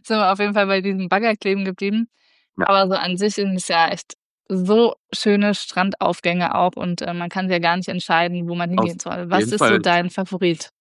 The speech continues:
Speaker 2: Kann ich jetzt auch so ein bisschen kategorisieren. Man könnte jetzt sagen, okay, vorne ist natürlich viel los, ne? Viele Strandkörbe. Wer sich seinen eigenen Strandkorb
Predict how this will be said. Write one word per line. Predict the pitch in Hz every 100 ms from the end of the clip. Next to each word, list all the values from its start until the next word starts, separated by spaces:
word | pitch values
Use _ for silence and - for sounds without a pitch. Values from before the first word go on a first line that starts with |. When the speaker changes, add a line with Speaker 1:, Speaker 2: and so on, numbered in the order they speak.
| _ _ _ _ _
Speaker 2:
Kann | - 160
ich |
jetzt | 170 165
auch |
so | 147
ein | 147
bisschen | 147 156
kategorisieren. | - 156 139 135 120 117 143
Man | 135
könnte | 143 123
jetzt | -
sagen, | 139 131
okay, | 98 123 143 185 - _ _ _
vorne | - 95 123 143
ist |
natürlich | 135 135 127
viel | 131 110
los, | 123 165 165
ne? | 139
Viele | - 156 135
Strandkörbe. | - 139 139 139 131
Wer | 123
sich | 117
seinen | 117 104
eigenen | 107
Strandkorb | 107 127 131 131